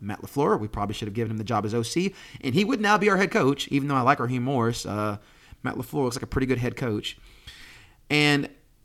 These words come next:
all that comes to the point that this is frustrating for Falcon fans. Russ, you and I talked earlier, if you're listening to this,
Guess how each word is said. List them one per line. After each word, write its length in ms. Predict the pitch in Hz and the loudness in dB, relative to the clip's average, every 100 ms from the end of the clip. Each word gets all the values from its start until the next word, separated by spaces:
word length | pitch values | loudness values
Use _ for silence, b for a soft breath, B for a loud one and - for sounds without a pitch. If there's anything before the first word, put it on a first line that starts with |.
| - | 2
all 320 | 180 196 202 | 4 6 4
that 440 | 175 160 - - | 4 4 2 -2
comes 300 | - 160 147 | -2 0 0
to 40 | 135 | -2
the 80 | 131 | -4
point 320 | 135 123 117 | -2 -4 -2
that 280 | 110 110 - | -4 -4 -6
this 180 | 120 139 | -2 0
is 80 | 123 | 0
frustrating 360 | 117 104 98 | -2 -2 -4
for 80 | 95 | -8
Falcon 320 | - 90 98 | -6 -6 -6
fans. 340 | 98 110 101 101 | -8 -6 -4 2
Russ, 480 | 135 165 170 165 - | 8 10 10 6 2
you 160 | 143 | 2
and 80 | 139 | 4
I 180 | 131 127 | 4 2
talked 360 | - 123 117 - | 2 0 0 2
earlier, 280 | 127 131 | 4 4
if 100 | 127 | 2
you're 80 | 113 | 2
listening 240 | 117 117 120 | -2 -2 -2
to 60 | |
this, 400 | 117 117 117 - | 0 2 0 -4